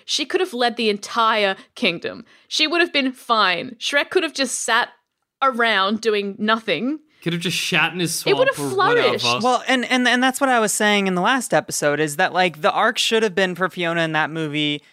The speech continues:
Speaker 3: Shrek goes on his stupid adventure because he has to go find somebody to replace him,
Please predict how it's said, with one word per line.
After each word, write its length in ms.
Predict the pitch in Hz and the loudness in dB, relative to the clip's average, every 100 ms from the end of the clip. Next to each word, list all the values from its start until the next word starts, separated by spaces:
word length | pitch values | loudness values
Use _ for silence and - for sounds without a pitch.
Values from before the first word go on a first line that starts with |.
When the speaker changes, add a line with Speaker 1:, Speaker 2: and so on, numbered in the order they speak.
| _ _ | _ _
Speaker 3:
Shrek 380 | - - 185 165 | -10 -2 -2 0
goes 220 | 196 170 | -2 2
on 160 | 180 170 | 0 0
his 180 | 180 | -2
stupid 420 | - - 175 185 180 | -2 -2 -2 0 -4
adventure 460 | 151 156 151 160 | 0 0 0 -8
because 220 | 147 139 | -8 -10
he 80 | 170 | -2
has 180 | 160 143 | -2 -2
to 60 | 156 | -4
go 100 | 156 | -2
find 240 | 156 151 | 0 -2
somebody 240 | 156 151 | -4 -6
to 80 | 139 | -4
replace 460 | 139 147 214 226 - | -6 -2 -2 0 0
him, 360 | 165 151 147 | -2 -2 -4